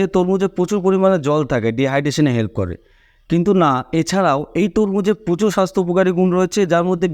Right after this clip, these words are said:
বিশেষ করে আমি আজকের এই ভিডিওতে নয় ধরনের উপকারিতা নিয়ে আলোচনা করব। তো চলুন আমরা এক এক করে এই উপকারিতাগুলো জেনে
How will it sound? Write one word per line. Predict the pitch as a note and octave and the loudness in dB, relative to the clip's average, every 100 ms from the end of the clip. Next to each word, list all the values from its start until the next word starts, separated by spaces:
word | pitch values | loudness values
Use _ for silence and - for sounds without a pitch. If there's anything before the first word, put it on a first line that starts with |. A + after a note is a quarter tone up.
| D3 | -4
বিশেষ | D#3+ A3+ - | -2 -2 0
করে | D#3+ C#3 D#3 - - - | 0 -2 -6 -14 -8 -2
আমি | D#3+ F#3 | 2 2
আজকের | E3+ F#3+ | 2 0
এই | F#3+ | 0
ভিডিওতে | D#3+ F3 F3 E3+ F3 C#3 | 0 0 0 0 0 2
নয় | C#3+ F#3 F3 | 0 0 -2
ধরনের | F3+ F3+ E3+ | 0 0 0
উপকারিতা | C#3+ D3+ D3+ C#3 C#3+ | 0 -2 -2 0 2
নিয়ে | D3 E3+ | 2 2
আলোচনা | B2 A#2 A2 G2 | 0 0 -2 -2
করব। | F#2+ E2+ D#2 _ _ _ _ - | -4 -8 -12 _ _ _ _ -6
তো | D3 | 0
চলুন | G3+ E3+ F3 | 2 4 2
আমরা | D#3+ - C#3 | 2 0 -2
এক | D#3+ | -2
এক | - | -2
করে | F#3 E3 E3 | 0 2 0
এই | E3 | -2
উপকারিতাগুলো | C#3 C#3 D3 C3+ C#3+ C#3+ E3+ | -4 -2 -2 0 -2 -2 -2
জেনে | C3 A2+ | -2 -2